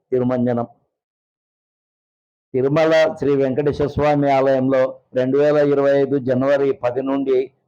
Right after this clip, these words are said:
పంతొమ్మిదవ తేదీ వరకు పది రోజుల వైకుంఠ ఏకాదశి ద్వార దర్శనాలను పురస్కరించుకొని జనవరి ఏడవ తేదీ మంగళవారం నాడు కోయిల ఆళ్వార్ తిరుమంజనం జరగనుంది. సాధారణంగా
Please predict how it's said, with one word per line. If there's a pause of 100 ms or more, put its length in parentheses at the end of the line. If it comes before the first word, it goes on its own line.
(120)
పంతొమ్మిదవ
తేదీ
వరకు (440)
పది
రోజుల
వైకుంఠ (400)
ఏకాదశి
ద్వార
దర్శనాలను (160)
పురస్కరించుకొని (400)
జనవరి
ఏడవ
తేదీ (540)
మంగళవారం
నాడు (360)
కోయిల
ఆళ్వార్
తిరుమంజనం
జరగనుంది. (520)
సాధారణంగా